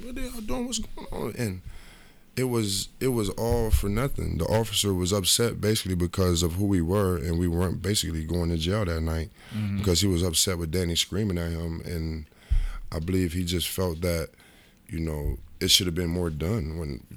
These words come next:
Speaker 1: I mean, we were kids. Danny just, he blurred out, you know, "Leave him alone." It wasn't like he,
Speaker 2: Right.
Speaker 1: you know, broke the law. He, you
Speaker 2: Right.
Speaker 1: know, but no, it was, it was, um, that was an experience that I believe, um,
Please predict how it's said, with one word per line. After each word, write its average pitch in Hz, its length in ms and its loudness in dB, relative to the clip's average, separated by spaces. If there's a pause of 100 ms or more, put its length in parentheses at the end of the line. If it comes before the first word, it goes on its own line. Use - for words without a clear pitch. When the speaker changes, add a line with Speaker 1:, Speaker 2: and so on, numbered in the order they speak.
Speaker 1:
I - 80 -12
mean, 139 240 -4
we 135 60 -4
were 123 100 -2
kids. - 520 -8 (300)
Danny 101 360 -4
just, - 420 -10 (460)
he 82 240 -6
blurred 98 400 0
out, 101 240 -4 (100)
you 123 80 -4
know, 92 300 -2 (100)
"Leave 104 220 0
him 127 80 -2
alone." 123 380 -4
It 78 120 -6
wasn't 98 240 -4
like 90 160 -6
he, 85 380 -6 (160)
Speaker 2:
Right. 95 280 -2 (140)
Speaker 1:
you 156 140 -2
know, 80 200 -4
broke 101 260 0
the 82 60 -4
law. 113 400 0
He, 151 80 -4
you 139 260 -6
Speaker 2:
Right. 113 220 0
Speaker 1:
know, 156 280 -2 (100)
but 95 320 0 (680)
no, 110 180 4
it 107 100 2
was, 104 260 2
it 117 140 2
was, 104 240 2
um, 87 580 0 (440)
that 92 120 0
was 110 120 2
an 104 100 2
experience 92 560 0
that 82 280 -4
I 90 80 -4
believe, 87 680 -2
um, 78 440 -8